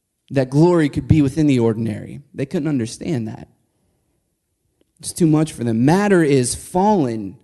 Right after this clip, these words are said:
according to Gnosticism. This material world is corrupt. The ordinary is defiled. God is transcendent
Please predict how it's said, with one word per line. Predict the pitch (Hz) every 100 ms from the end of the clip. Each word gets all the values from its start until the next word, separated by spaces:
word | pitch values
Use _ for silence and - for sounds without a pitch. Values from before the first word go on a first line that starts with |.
| -
according | 123 143 123 117
to |
Gnosticism. | 117 117 113 117 - 110 98 110 - _ _ _ _ _ _ -
This | 160
material | 160 - 240 247 214 170
world | 170 156 147
is | 131
corrupt. | - 147 170 196 127
The | 143
ordinary | 185 208 175 170 156 147
is | 143 131
defiled. | 131 - 180 180 143 117 120
God | 165 220 226
is | 170 -
transcendent | 180 156 139 220 233 202 151